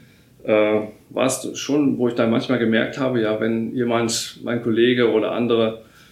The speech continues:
äh, einfach ein tolles, tolle Lehre gehalten haben oder, ähm, jemand ein neues, ein, ein Lied gefunden hat, einfach Erfolg da war, dass es mir einfach nicht so, äh, leicht war zu sagen, "Oh ja, da freue ich mich sehr darüber", ja.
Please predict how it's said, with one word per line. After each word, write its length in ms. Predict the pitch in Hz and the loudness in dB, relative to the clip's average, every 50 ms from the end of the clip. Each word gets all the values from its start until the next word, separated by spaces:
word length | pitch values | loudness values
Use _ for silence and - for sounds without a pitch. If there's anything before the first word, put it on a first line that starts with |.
| _ _ _ - | _ _ _ -6
äh, 460 | 110 - 55 53 - 107 - - 53 53 55 55 - - | -2 0 2 2 2 2 2 0 -4 -6 -8 -10 -14 -10
einfach 400 | - 123 120 - 113 107 - - - - - - - - - - - 120 | -8 -8 -4 -4 -4 -6 -6 -8 -14 -20 -20 -20 -20 -20 -20 -16 -10 -8
ein 100 | 120 117 | -8 -2
tolles, 720 | - 135 131 127 120 117 110 - - - - - - - - - | 2 4 4 6 4 4 2 -2 -6 -8 -10 -12 -14 -18 -16 -6
tolle 240 | - 131 123 123 120 | -2 2 2 4 4
Lehre 380 | 120 127 143 151 139 127 120 | 4 6 6 6 6 4 2
gehalten 460 | - 117 117 123 120 117 113 123 113 117 | 0 0 2 4 4 4 4 4 2 2
haben 300 | 117 110 113 113 113 - | 2 2 2 2 2 2
oder, 400 | 107 113 110 107 107 107 - - - - - - - - - - - | 4 2 2 2 0 -2 -6 -10 -20 -20 -20 -20 -20 -20 -20 -8 -2
ähm, 340 | 107 110 110 107 110 110 110 | 0 0 2 2 0 -2 0
jemand 300 | 113 117 117 113 113 - | 0 2 2 2 2 2
ein 120 | 113 113 | 2 2
neues, 400 | 113 113 120 117 117 - - - | 4 6 4 4 2 0 -4 -4
ein, 180 | 117 117 110 110 | -4 -4 -2 0
ein 120 | 117 117 | 0 0
Lied 500 | 117 120 131 139 139 - - - - - | 2 2 0 -2 -2 -4 -10 -10 -10 -12
gefunden 460 | - - 113 - 139 135 123 123 120 123 | -10 -10 -6 2 2 2 2 2 0 -2
hat, 140 | 123 - | -2 -2
einfach 300 | - 117 113 110 131 104 | 0 -2 -2 -2 -2 -2
Erfolg 500 | - - - - - 123 143 - - - | -4 -6 -8 -2 0 2 2 2 0 0
da 260 | - 98 95 98 98 104 | -4 -2 -2 -2 -4 -2
war, 140 | 107 113 | -4 -2
dass 180 | 110 113 - - | -2 -2 -4 -4
es 140 | 117 - - | -6 -2 -2
mir 180 | 127 117 - | -2 -2 -2
einfach 280 | 107 110 - - 139 123 | -4 -8 -8 -8 -8 -4
nicht 300 | 117 127 143 - - - | 0 -2 -2 -2 -4 -10
so, 400 | - - 117 123 143 175 196 - - _ _ - - - - _ _ _ _ _ - | -6 -4 -4 -2 -2 -4 -6 -8 -18 _ _ -20 -20 -20 -20 _ _ _ _ _ -2
äh, 60 | 131 | 0
leicht 440 | 120 113 123 131 135 - - - - | 0 2 2 2 2 2 0 -4 -4
war 160 | 113 120 127 | -2 0 0
zu 120 | 127 127 | -2 -2
sagen, 360 | 117 - 123 113 117 117 117 - | -4 -2 -2 0 0 -2 0 2
"Oh 180 | 165 180 156 123 | 4 4 4 4
ja, 260 | 120 123 113 - 101 | 4 2 0 0 0
da 140 | - 117 120 | 0 -2 -2
freue 260 | 120 - 117 117 127 | -2 -2 0 0 0
ich 100 | 127 - | 0 0
mich 180 | 127 113 - - | -2 -2 0 2
sehr 200 | 123 110 107 107 | 2 2 2 0
darüber", 520 | - 92 - - - - - 95 - - | -2 -6 -8 -8 -10 -10 -8 -6 -6 -6
ja. 80 | - | -4